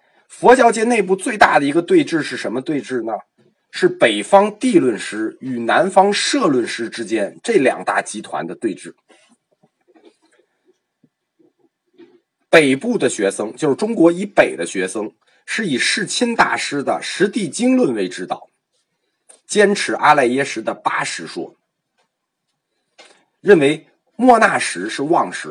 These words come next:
就是第七识末那识是妄识，而第八识阿赖耶识是真实。这就是中国北部的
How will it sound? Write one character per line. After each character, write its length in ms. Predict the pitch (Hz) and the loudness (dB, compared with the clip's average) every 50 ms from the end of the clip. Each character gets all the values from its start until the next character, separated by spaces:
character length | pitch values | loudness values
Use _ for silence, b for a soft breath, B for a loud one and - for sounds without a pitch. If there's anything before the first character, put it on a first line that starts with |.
| - - | -12 -6
就 120 | - 151 | -6 -6
是 40 | 143 | -4
第 140 | - 202 175 | -4 -4 -4
七 260 | - - - 226 226 | -4 -4 -4 -4 -6
识 180 | 214 - - 117 | -6 -6 -6 -6
末 220 | 131 160 196 190 - | -2 0 0 0 0
那 180 | - - - | -2 -4 -6
识 220 | - - - 90 - | -10 -12 -12 -12 -12
是 120 | - - | -12 -12
妄 280 | - 156 165 - - - | -8 -6 -6 -6 -6 -8
识， 240 | - - - - _ _ b b b b b | -12 -20 -20 -20 _ _ b b b b b
而 160 | - 135 180 | 0 0 2
第 140 | 180 - 190 | 2 0 -2
八 260 | 170 - 185 - - | 0 0 2 2 2
识 220 | 196 - - - - | 0 -2 -4 -8 -8
阿 180 | - - 180 | -6 -4 -4
赖 100 | 180 175 | -2 -2
耶 240 | 147 143 160 180 196 | -4 -4 -2 -2 -2
识 240 | 185 - - - 202 | -2 -4 -6 -12 -12
是 160 | 190 - - | -12 -12 -14
真 300 | - - - 151 160 180 | -12 -10 -10 -8 -8 -10
实。 240 | - - - - - _ _ _ _ b b b b b - | -12 -14 -14 -16 -20 _ _ _ _ b b b b b 0
这 140 | - 196 | 2 2
就 100 | 160 160 | 2 2
是 220 | 143 - 127 120 110 | 0 -2 -4 -6 -6
中 360 | - - - 196 208 226 214 | -6 -4 -4 -2 -2 -2 -4
国 240 | 196 - 120 131 120 | -6 -2 0 0 0
北 340 | 117 - - 196 - 151 - | 0 0 -2 -2 -2 -4 -8
部 240 | - - - 120 | -6 -4 -4 -4
的 180 | - - - _ | -6 -8 -12 _